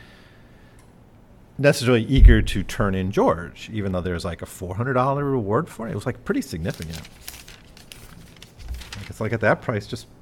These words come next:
just buy a slave. Yeah, just buy a new one. I'll give four hundred dollars for him alive and the same sum for satisfactory proof he's been killed.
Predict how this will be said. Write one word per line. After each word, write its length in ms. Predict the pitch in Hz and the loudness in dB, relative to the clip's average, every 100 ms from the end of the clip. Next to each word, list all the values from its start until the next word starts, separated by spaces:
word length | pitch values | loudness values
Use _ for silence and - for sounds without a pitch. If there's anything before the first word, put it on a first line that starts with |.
| - | -16
just 260 | 113 - - | -14 -12 -6
buy 180 | 104 | -4
a 60 | 90 | -4
slave. 380 | - 117 98 90 | -4 -4 -2 0
Yeah, 220 | 107 92 - - - - | 0 -2 -8 -20 -20 -16
just 160 | 135 | -8
buy 140 | 131 101 | -4 -2
a 80 | |
new 160 | 85 131 | -2 -4
one. 160 | 82 95 | -4 2
I'll 160 | 156 | 4
give 160 | 165 - | 4 4
four 160 | 175 | 2
hundred 160 | 175 120 | 2 6
dollars 300 | 120 147 127 | 6 6 2
for 100 | 127 | 0
him 100 | 98 | 0
alive 400 | 92 117 139 85 | 0 0 0 -2
and 100 | 90 | -4
the 60 | - | -6
same 240 | 107 104 | -6 -6
sum 240 | - 98 | -4 -4
for 120 | 101 101 | -4 -4
satisfactory 560 | 98 95 104 87 98 | -4 -2 -4 -4 -8
proof 260 | - 104 107 | -8 -8 -8
he's 120 | 87 | -10
been 180 | 90 85 | -8 -8
killed. 420 | - 113 90 | -4 -2 -4